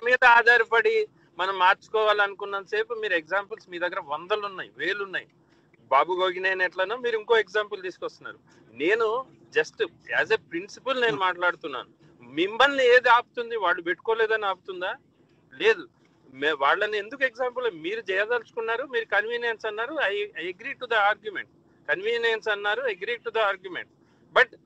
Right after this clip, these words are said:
convenience అని చెప్పి పోవటమే Indian లక్షణం. ఒక సగటు భారతీయ లక్షణం ఏదైతే ఉందో ప్రతిదీ కన్వీనియంటే. So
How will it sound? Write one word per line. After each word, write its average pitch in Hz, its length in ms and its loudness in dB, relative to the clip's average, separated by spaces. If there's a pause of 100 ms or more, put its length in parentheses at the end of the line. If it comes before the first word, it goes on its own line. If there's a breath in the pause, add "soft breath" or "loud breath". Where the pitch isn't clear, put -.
(140)
convenience 262 640 -2
అని 240 200 0
చెప్పి 233 220 -2
పోవటమే 240 580 0
Indian 240 340 -4
లక్షణం. 214 380 -4 (200)
ఒక 139 140 -18
సగటు 196 360 0
భారతీయ 202 520 2
లక్షణం 208 440 -6
ఏదైతే 202 440 -4
ఉందో 175 460 -6 (400 soft breath)
ప్రతిదీ 294 380 -2
కన్వీనియంటే. 254 720 0 (680)
So 170 80 -8